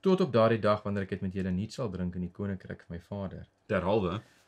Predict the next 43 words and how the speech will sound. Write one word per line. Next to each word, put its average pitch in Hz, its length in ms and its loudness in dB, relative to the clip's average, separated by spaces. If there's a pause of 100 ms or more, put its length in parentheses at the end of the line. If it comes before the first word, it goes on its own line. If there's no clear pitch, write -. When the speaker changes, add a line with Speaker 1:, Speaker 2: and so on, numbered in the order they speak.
(140)
Speaker 2:
hy 85 120 2
moet 92 160 4
nog 92 120 -2
steeds 104 320 -4
daartoe 87 320 -2
in 87 80 -2
staat - 400 -4
wees 85 220 -2
om 90 240 -2
fisiese 92 420 -6
voedsel 123 320 0
te 101 60 -4
kan 87 160 -4
Speaker 1:
Pre-, 113 220 4
Speaker 2:
inneem. 85 320 0
Speaker 1:
presies - 880 0
wat 131 140 4
Speaker 2:
Inneem. 123 140 2
Speaker 1:
jy 123 80 4
daar 101 200 6
sê, 117 260 0 (440)
maar 117 260 4
ook, 170 220 8
hy 117 80 8
gaan 139 220 4
dit 143 120 4
in 139 80 4
die 123 80 -2
tussentyd 123 440 0
kom 98 180 0
doen. 85 180 0 (440)
Dan 131 160 8
Handelinge 131 500 6
een. 120 240 6 (720)
En, 107 180 0
en 107 200 0
dis 165 200 12
vir 156 120 4
my, 104 200 6 (100)
dis 98 180 -4
vir 139 120 -2
my 107 200 0
die, 92 200 -2